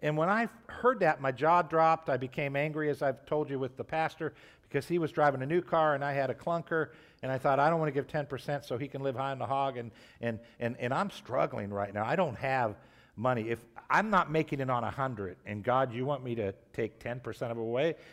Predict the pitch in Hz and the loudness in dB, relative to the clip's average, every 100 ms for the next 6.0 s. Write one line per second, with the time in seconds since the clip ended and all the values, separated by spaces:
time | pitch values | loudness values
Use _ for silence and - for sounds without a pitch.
0 | - 110 107 123 - 120 135 127 117 110 | -12 -8 -4 -6 -2 0 0 -2 -6 -6
1 | 107 110 123 147 190 175 - - - 135 | -6 -4 -4 -2 -4 -4 -12 -14 -6 0
2 | 220 226 233 208 185 196 - 110 90 - | 2 2 2 4 6 4 4 0 -4 -8
3 | _ _ _ _ _ 127 131 180 196 170 | _ _ _ _ _ 0 4 6 4 2
4 | - 147 - 160 147 - 135 123 - 160 | -2 -4 -4 -6 -4 0 0 0 -6 -2
5 | 139 117 110 127 156 185 208 160 147 | 0 0 -2 -4 0 2 2 0 -4